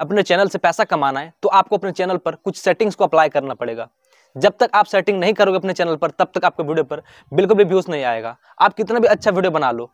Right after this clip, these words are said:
दो लाख का कैमरा से वीडियो शूट कर लो, पचास पचास हज़ार के माइक से वीडियो शूट कर लो, वॉइस रिकॉर्ड कर लो, एडिटिंग कर लो अच्छा खासा पीसी लैपटॉप से, लेकिन फिर भी आपके वीडियो को कोई देखेगा ही नहीं। क्यों पता है?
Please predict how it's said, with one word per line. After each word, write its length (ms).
दो 160
लाख 200
का 60
कैमरा 260
से 100
वीडियो 200
शूट 240
कर 120
लो, 180
पचास 280
पचास 220
हज़ार 160
के 100
माइक 200
से 100
वीडियो 180
शूट 200
कर 160
लो, 200
वॉइस 240
रिकॉर्ड 300
कर 160
लो, 200
एडिटिंग 340
कर 100
लो 80
अच्छा 220
खासा 200
पीसी 280
लैपटॉप 320
से, 160
लेकिन 200
फिर 120
भी 80
आपके 200
वीडियो 220
को 180
कोई 260
देखेगा 340
ही 120
नहीं। 200
क्यों 120
पता 220
है? 100